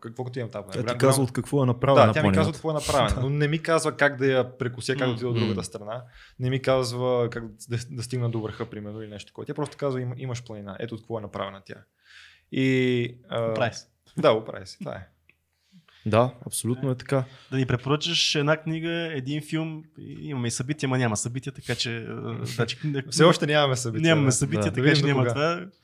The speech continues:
Speaker 3: Промени се и рубриката от това. Както и да е. Значи една книга, която е важна за теб, може нещо, което наскоро си чел, нещо, което пък винаги се обръщаш обратно към него. Това е, започнем с книгата.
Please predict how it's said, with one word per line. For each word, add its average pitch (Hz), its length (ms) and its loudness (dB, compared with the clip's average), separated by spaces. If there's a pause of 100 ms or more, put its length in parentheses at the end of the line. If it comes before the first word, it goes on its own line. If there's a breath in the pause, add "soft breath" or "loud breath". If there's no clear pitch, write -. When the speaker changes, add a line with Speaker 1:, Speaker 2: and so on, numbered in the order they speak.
(140)
Speaker 3:
Промени 131 360 0
се 123 140 -2
и 123 60 2
рубриката 120 420 -4
от - 80 -8
това. - 200 -6 (200 loud breath)
Както 160 160 -2
и 143 40 2
да 120 60 4
е. 113 40 4
Значи 139 240 -2
една 147 140 2
книга, 151 260 2
която 143 240 2
е 131 40 0
важна 143 240 2
за 135 120 -6
теб, 131 200 0
може 131 180 -2
нещо, 156 180 -2
което 139 220 -2
наскоро 135 380 0
си 123 180 -8
чел, 131 160 0
нещо, 127 260 -2
което 135 220 -4
пък 123 220 -12
винаги 135 260 -6
се 131 140 -8
обръщаш 131 520 -4
обратно 127 420 -2
към 120 180 -8
него. 120 400 -4 (540 loud breath)
Това 117 220 0
е, 113 80 0
започнем 113 480 -2
с 104 140 -8
книгата. 107 380 -6